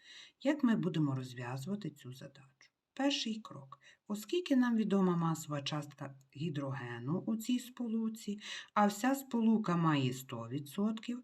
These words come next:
то ми дізнаємося масову частку невідомого елемента. Масова частка елемента дорівнює від ста відсотків віднімаємо масову частку гідрогену,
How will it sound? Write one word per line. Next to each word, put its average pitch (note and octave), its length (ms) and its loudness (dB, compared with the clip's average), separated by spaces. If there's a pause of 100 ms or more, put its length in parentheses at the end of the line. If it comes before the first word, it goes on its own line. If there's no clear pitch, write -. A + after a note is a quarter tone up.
(280)
то F3+ 140 -2
ми D#3 160 4
дізнаємося E3 880 0
масову D3 480 2
частку F#3 680 -4
невідомого C#3 1000 -2
елемента. A#2 800 -12 (680)
Масова G#3 460 2
частка D3+ 560 -2
елемента C3+ 600 2
дорівнює E3 580 2
від F#3+ 140 2
ста C4 300 -2
відсотків C#3 640 -4
віднімаємо C#3 840 0
масову C3 500 -4
частку B2 480 -12
гідрогену, C3 1000 -4